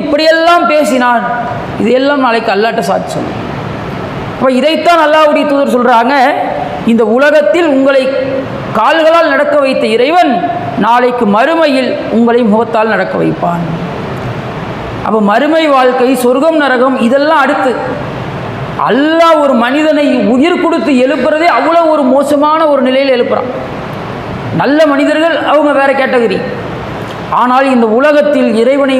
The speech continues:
மறுத்தவர்கள், இறைவனுடைய போதனையை மறுத்தவர்கள், மோசடி செய்தவர்கள், வட்டி வாங்கியவர்கள், கஞ்சத்தனம் செய்தவர்கள், பிறருடைய பொருளை அபகரித்தவர்கள், இவர்களுடைய நிலையெல்லாம் இறைவன்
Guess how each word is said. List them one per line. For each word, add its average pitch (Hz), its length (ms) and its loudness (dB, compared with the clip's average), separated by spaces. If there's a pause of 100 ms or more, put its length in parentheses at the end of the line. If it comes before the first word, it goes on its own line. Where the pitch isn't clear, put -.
(120)
மறுத்தவர்கள், 214 600 0 (880)
இறைவனுடைய 311 500 2 (140)
போதனையை 311 440 4 (120)
மறுத்தவர்கள், 254 580 0 (720)
மோசடி 320 500 2
செய்தவர்கள், 254 500 2 (460)
வட்டி 262 340 0
வாங்கியவர்கள், 262 680 2 (360)
கஞ்சத்தனம் 320 600 0
செய்தவர்கள், 277 540 2 (360)
பிறருடைய 311 400 2 (120)
பொருளை 330 300 2 (120)
அபகரித்தவர்கள், 311 760 2 (380)
இவர்களுடைய 262 360 2 (100)
நிலையெல்லாம் 302 640 2
இறைவன் 269 300 0